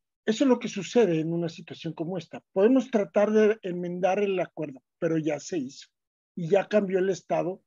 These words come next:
de lo que ocurrió en ese momento. Creo que, creo que sí, ¿verdad? Eh, dice, como está lloviendo, el internet está fallando. Oigan, qué bueno que dicen esto. Se va a quedar grabado nuevamente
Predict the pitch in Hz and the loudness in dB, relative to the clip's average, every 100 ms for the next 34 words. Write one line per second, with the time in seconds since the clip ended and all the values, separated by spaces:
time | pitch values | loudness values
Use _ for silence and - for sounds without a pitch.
0 | _ _ _ 156 165 151 151 - - 135 | _ _ _ -4 0 0 -2 -4 -10 -12
1 | - 139 123 139 151 135 127 - 110 - | -10 -12 -8 -4 -2 -2 -8 -12 -20 -20
2 | _ _ _ _ _ _ _ _ _ _ | _ _ _ _ _ _ _ _ _ _
3 | _ _ _ - 156 156 165 - - 156 | _ _ _ -8 -8 -6 -8 -10 -12 -10
4 | 151 - - - - 202 220 - _ _ | -10 -14 -18 -18 -4 -2 -2 -8 _ _
5 | _ _ _ _ _ _ _ _ _ - | _ _ _ _ _ _ _ _ _ -8
6 | 175 180 175 165 202 208 196 233 233 233 | -4 -2 -4 -6 -6 -4 2 2 4 2
7 | 233 220 180 196 185 175 - _ _ _ | 2 0 2 0 0 -10 -20 _ _ _
8 | _ 196 202 196 208 202 190 190 202 208 | _ -8 -6 -4 -4 -2 0 0 0 0
9 | 214 _ _ _ _ 196 202 196 202 - | -2 _ _ _ _ 2 4 4 2 -8
10 | _ 202 220 233 233 196 185 202 190 190 | _ 0 2 2 0 -4 -4 -4 -4 -4
11 | 165 175 165 _ _ _ _ - - 226 | -6 -8 -10 _ _ _ _ -4 4 4
12 | 262 277 254 220 202 202 208 208 202 196 | 6 6 8 6 8 8 6 4 0 0
13 | 190 180 190 233 | -4 -2 0 0